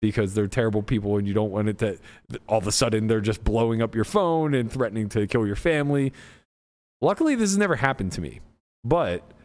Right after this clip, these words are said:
I've heard enough horror stories where it encouraged me to take the safe route,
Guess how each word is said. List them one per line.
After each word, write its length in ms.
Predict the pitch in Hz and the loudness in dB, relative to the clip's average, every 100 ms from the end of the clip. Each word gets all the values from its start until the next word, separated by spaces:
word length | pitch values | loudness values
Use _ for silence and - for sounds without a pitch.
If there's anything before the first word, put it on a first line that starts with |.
| _ | _
I've 120 | 123 | -2
heard 140 | 135 190 | 0 0
enough 260 | 135 143 | 0 0
horror 280 | - 143 131 | 0 0 0
stories 440 | 104 101 95 92 92 | 0 -2 -2 -4 -2
where 300 | 104 101 98 | 0 0 0
it 140 | 104 | -2
encouraged 480 | 104 95 107 101 95 | -4 -2 -2 -2 -4
me 180 | 95 87 | -6 -6
to 380 | - 92 85 90 - | -6 -6 -6 -10 -4
take 220 | 120 - | -4 -4
the 60 | 92 | -6
safe 300 | 90 80 - | -6 -6 -10
route, 200 | 80 | -14